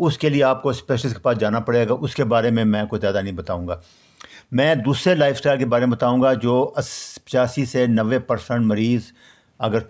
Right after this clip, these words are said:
समझना चाहें, करेंगे तो ठीक हो जाएंगे। सबसे पहले इसमें मैं as a Muslim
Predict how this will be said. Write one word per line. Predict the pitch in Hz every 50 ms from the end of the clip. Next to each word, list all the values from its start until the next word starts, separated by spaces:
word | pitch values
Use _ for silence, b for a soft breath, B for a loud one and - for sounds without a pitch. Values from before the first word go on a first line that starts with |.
| - -
समझना | - - 135 135 139 139 135 127
चाहें, | 120 - 131 120 120 123 123 120 107
करेंगे | - - 120 127 131 127 120 123 117
तो | 113 107
ठीक | - - - 104 92
हो | 101 87
जाएंगे। | 80 85 82 82 82 87 85 b b b b b b b b b b b b b b b b
सबसे | - - 190 190 190 - - 165 156 160
पहले | - 147 139 143 147 147 139 143 147
इसमें | - - - 151 143 - - - 127 131 131 131 131 131 - - _ _ _ - -
मैं | 117 107 110 117 127 131 131 131 135 - - 135
as | 123 123 123 123
a | 110 101
Muslim | 98 113 117 - - 135 135 135 135 135